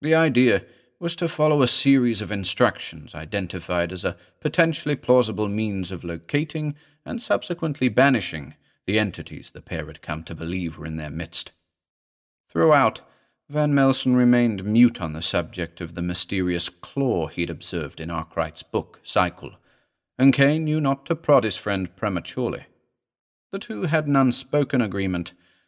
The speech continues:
harking back to the very first time they met many moons earlier, a series of events that unfortunately culminated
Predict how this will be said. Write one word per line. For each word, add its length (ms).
harking 380
back 260
to 100
the 160
very 360
first 360
time 340
they 140
met 480
many 380
moons 400
earlier, 380
a 100
series 520
of 100
events 440
that 200
unfortunately 800
culminated 720